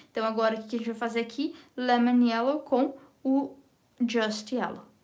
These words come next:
Então, vamos lá. Agora, a cor que vai tá em evidência é o lemon yellow, que é essa cor aqui, ó. Vocês tá, tá bem fora da câmera aqui, ó, mas tá,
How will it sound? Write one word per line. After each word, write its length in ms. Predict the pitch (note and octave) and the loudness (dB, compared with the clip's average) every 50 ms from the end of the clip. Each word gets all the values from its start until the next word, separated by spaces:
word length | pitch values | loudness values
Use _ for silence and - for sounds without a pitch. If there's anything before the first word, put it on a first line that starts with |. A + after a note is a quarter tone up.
| _ _ | _ _
Então, 200 | - F3+ F#3+ G#3 | -12 -10 -8 -8
vamos 260 | A#3 A#3+ A#3 A#3+ B3 | -6 -6 -6 -4 -4
lá. 100 | A#3+ - - - - - - - - - _ - - - - | -6 -6 -8 -10 -12 -14 -14 -14 -14 -16 _ -20 -20 -20 -14
Agora, 480 | - G#3+ G#3 A3 A#3+ C4+ D4 D4+ - - | -10 -6 0 2 2 2 2 0 -4 -6
a 80 | - B3 | -8 -8
cor 320 | A#3+ - - C#4 C#4 C#4 | -6 0 4 4 4 4
que 100 | C#4 D4+ | 2 0
vai 200 | C#4 C4 B3+ A#3+ | 0 2 2 2
tá 200 | A#3+ - B3+ A#3+ | 2 2 0 2
em 160 | A#3 A3+ A3+ A3+ | 2 2 0 0
evidência 760 | G#3 G#3 G#3+ G#3+ G#3+ A3+ C4+ E4+ - - - B3 G#3 G#3+ - - - - _ _ | 0 -2 0 2 4 4 4 4 2 0 0 0 0 0 -4 -10 -18 -20 _ _
é 140 | - A#3+ B3 | 8 10 12
o 80 | B3 | 12
lemon 360 | B3 A#3+ A#3 A3+ A#3 A#3+ B3+ C#4 | 12 10 8 8 8 8 10 10
yellow, 300 | C4+ A3+ G3+ G3 G3+ G3+ | 10 8 6 4 0 -2
que 100 | - G#3+ | -2 -4
é 40 | |
essa 160 | G#3 - - G#3 | -4 -4 -6 -2
cor 180 | - A#3 A3 | 0 2 2
aqui, 260 | A#3 A#3+ A#3+ - G#3 | 2 2 0 0 0
ó. 60 | F#3+ F#3+ | 0 0
Vocês 240 | - - A#3 G#3 | -2 -6 -8 -8
tá, 140 | G#3+ - - | -6 -8 -4
tá 100 | - A#3+ | -2 -2
bem 420 | G#3+ A3+ G#3+ E4 F#4 G4+ G#4 G4+ F#4+ | -2 0 2 2 2 2 -2 -6 -2
fora 300 | - - D#4 D4 C#4+ C#4 | 4 6 8 8 8 6
da 100 | C4+ C4 | 4 2
câmera 380 | - - B3+ A#3 A3+ A3+ G#3 | 4 4 4 4 4 2 0
aqui, 240 | G3 G3 - - G3 | -2 -4 -6 -4 -4
ó, 40 | F#3 | -2
mas 200 | F#3 F#3+ F#3 - | -2 -2 -4 -4
tá, 160 | - - | -8 -10